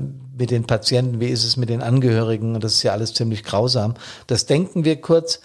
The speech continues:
aber dann packen wir es wieder ein, weil wir funktionieren müssen, und später dann haben wir die Gelegenheit, uns darüber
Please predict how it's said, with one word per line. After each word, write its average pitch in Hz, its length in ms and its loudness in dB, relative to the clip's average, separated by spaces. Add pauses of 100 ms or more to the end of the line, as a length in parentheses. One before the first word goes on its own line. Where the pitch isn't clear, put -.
aber 117 220 2
dann 120 260 0
packen 127 260 -2
wir 135 60 4
es - 140 -2
wieder 120 180 2
ein, 135 220 0
weil 123 120 6
wir 113 100 0
funktionieren 117 680 2
müssen, 113 380 2 (300)
und 110 200 0
später 117 480 2
dann 92 240 -4
haben 95 180 -2
wir 98 60 -2
die 98 120 -4
Gelegenheit, 101 760 -2 (220)
uns 101 200 -6
darüber 104 720 0